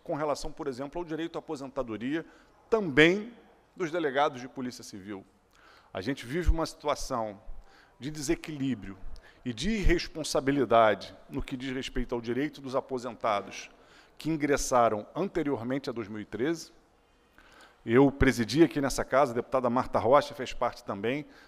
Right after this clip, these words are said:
de uma C P I sobre o Rio Previdência, e as pessoas talvez não saibam,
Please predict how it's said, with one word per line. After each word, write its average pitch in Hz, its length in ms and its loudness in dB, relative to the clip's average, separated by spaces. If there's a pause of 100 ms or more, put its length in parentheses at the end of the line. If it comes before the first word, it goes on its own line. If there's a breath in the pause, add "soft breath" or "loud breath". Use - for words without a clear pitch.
(100)
de 120 80 -12
uma 131 120 -2
C 151 220 -4
P - 180 -4
I 175 140 -2
sobre 151 260 -4
o 127 40 -8
Rio 127 180 -6
Previdência, 117 680 -8 (500 soft breath)
e 131 60 -8
as 131 100 -2
pessoas 147 460 -6
talvez 160 360 -4
não 175 100 -8
saibam, 135 440 -2